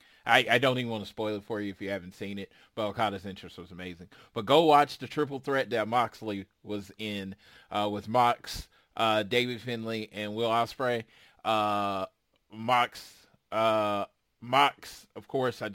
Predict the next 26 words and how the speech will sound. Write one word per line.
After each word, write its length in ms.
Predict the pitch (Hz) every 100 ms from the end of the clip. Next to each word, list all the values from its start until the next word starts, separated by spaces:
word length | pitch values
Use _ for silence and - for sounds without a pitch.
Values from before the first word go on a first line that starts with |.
| -
I 220 | 101 110
already 340 | 107 110 110 107
said 280 | - 120 101
the 80 | 104
Red 220 | 110 104
Hood 240 | 117 113
thing, 220 | - 113 104
but 160 | 98
you 60 | 107
need 240 | 104 104
to 60 | 104
see 260 | - 107
it 180 | 107 104
on 140 | 110 104
yourself. 500 | 98 - 147 131 - - - - -
And 280 | 123 123 113
then, 240 | 113 110 104
uh, 80 | 107
Will 180 | 110 143
Ospreay, 520 | 139 160 - 123 110 110
uh, 180 | 113 - _ _ _
uh, 100 | 113 - -
sp-, 240 | - 165
uh, 100 | 123
got, 320 | 110 127 123 -
uh, 520 | 95 110 101 98 92